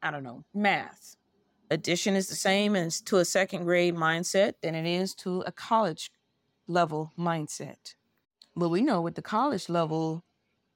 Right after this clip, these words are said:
there's a lot more math that has been revealed to someone that is in college than someone that's, that's in second grade. Well, let's see. Since the college level person is already past and learned that level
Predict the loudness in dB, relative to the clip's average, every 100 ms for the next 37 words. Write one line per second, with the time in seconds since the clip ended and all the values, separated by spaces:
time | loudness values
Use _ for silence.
0 | _ 0 2 2 -4 -6 2 6 6 4
1 | -2 -2 2 2 0 -2 -2 0 -2 -6
2 | -10 -20 _ _ _ _ _ _ -2 0
3 | 0 -4 -2 0 0 2 2 2 0 -2
4 | -8 -6 -6 -4 -6 -6 -6 -4 -2 0
5 | -2 -6 -8 -6 -4 -6 -8 -8 0 0
6 | 0 -6 -4 -6 -4 -2 -2 -2 -8 -16
7 | 0 4 4 2 -2 -4 -4 -6 -10 -8
8 | -6 -6 -6 -2 -2 -2 -2 -2 -4 -4
9 | -4 -2 -6 -4 -2 0 -2 -2 -2 -6
10 | _ _ _ _ _ -4 0 2 0 -4
11 | -10 -12 _ _ _ -8 -4 -2 0 0
12 | 0 -2 -2 0 0 0 0 -4 -6